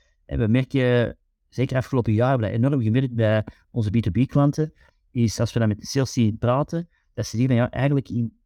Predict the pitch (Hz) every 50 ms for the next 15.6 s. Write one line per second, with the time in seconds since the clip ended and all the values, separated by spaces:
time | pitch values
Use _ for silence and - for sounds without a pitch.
0 | _ _ _ - 104 110 113 113 104 - - 95 90 104 120 135 147 160 151 -
1 | _ _ _ _ _ _ - 113 113 110 110 110 110 110 110 104 - - 123 113
2 | 113 113 107 98 110 127 139 - - 131 123 - - - 110 107 117 135 143 135
3 | 123 107 120 113 107 - - - - 117 107 - - _ _ _ 254 208 117 139
4 | 147 131 117 110 110 117 135 156 139 127 120 113 113 113 110 107 101 113 110 -
5 | 113 92 - 135 - - 147 135 135 - 135 - - 117 104 - 135 143 139 131
6 | 123 123 120 117 104 - 107 107 131 139 - - - 135 131 - 135 117 - 127
7 | 127 127 127 120 123 110 104 98 95 - 127 127 123 120 117 117 120 107 - -
8 | 120 113 113 110 - - _ _ _ _ - 104 104 92 107 107 - 113 95 123
9 | 120 - - 120 104 - 120 - - 117 107 95 98 90 90 101 113 139 151 -
10 | - 147 143 147 143 147 147 - _ _ _ _ _ - 113 113 107 98 - 135
11 | 123 120 120 107 - - 117 107 110 104 98 95 98 - - 139 - - 143 -
12 | - 151 123 - - 151 - - _ _ _ _ _ _ _ 117 117 135 143 -
13 | 175 156 147 139 127 - - 143 147 151 156 156 - - 139 123 113 110 113 120
14 | 135 - - 147 135 117 - 120 110 104 104 98 120 135 127 110 120 120 107 -
15 | 113 107 123 143 143 - - - 143 143 151